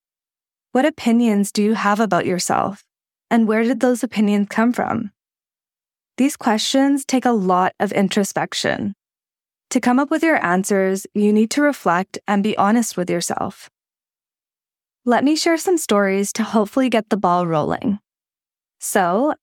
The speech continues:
as you already know, my name is Harkaren. I'm a first-generation Canadian-born Punjabi woman living in British Columbia, Canada.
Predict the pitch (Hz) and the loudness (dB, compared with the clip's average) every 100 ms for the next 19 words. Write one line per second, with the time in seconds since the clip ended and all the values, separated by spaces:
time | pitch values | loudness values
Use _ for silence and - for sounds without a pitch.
0 | - 190 190 240 269 262 269 277 302 262 | -2 -2 0 0 2 2 2 0 2 2
1 | 175 170 190 226 190 185 170 180 214 247 | 2 0 0 2 2 0 0 -2 -2 -2
2 | 240 - 117 - 214 214 _ _ _ _ | -2 -2 -2 -2 -4 -8 _ _ _ _
3 | _ _ 208 202 214 - 214 247 277 277 | _ _ 0 0 0 0 -2 0 0 2
4 | 285 202 196 - 185 185 196 - 196 180 | 2 0 0 0 0 0 -2 0 0 2
5 | 214 247 233 180 175 180 202 202 190 175 | 2 2 2 0 0 0 0 2 2 0
6 | 214 208 170 170 170 175 185 185 208 220 | -2 -2 -2 0 -2 0 0 2 2 2
7 | 202 190 185 180 226 - 233 190 185 185 | 0 0 0 -2 -2 -2 0 0 2 2
8 | 180 190 - - 101 - - | 2 -2 -2 -2 -2 -2 -2